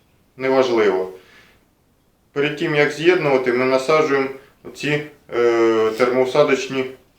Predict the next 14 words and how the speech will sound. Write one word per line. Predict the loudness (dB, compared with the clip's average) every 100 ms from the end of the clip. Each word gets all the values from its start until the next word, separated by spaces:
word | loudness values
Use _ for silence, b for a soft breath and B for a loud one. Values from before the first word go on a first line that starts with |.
| _ _ _ _ _
трубки. | -4 -2 -2 -4 -8 -10 -18 _ _ _ _ _ _ _ _ _ _ _
Виконуємо | -6 -2 2 2 2 0 -2
з'єднання. | 0 0 0 -2 -2 -6 -8 -18 _ _ _ _ _ _ _ _ _ _ _ _ _ _ _ _ _ _ _ _ _ 0
Я | 4 6 4
умовно | 0 2 2 2 -4 -6 B B
з'єднав, | -12 -8 0 4 4 4 -6 B B B _ _ _ _ _ _ _ _ _ _ _ _ _ _ _ _ _ _ _ _ _ _ _ _ _ _ _ _ _ _
щоб | -10 -8 -8 -14 -18
тільки | -8 -2
вам | 0 0 -2
показати. | -2 0 2 0 -2 -6 -12 B B B _ _ _ _ _ _ _ _ _ _ _ _ _ _
Тоді | -4 -4 -2 -6
цю | -4 -6
трубку | -4 -4 -4 -4 -4
ми | -2 0 -2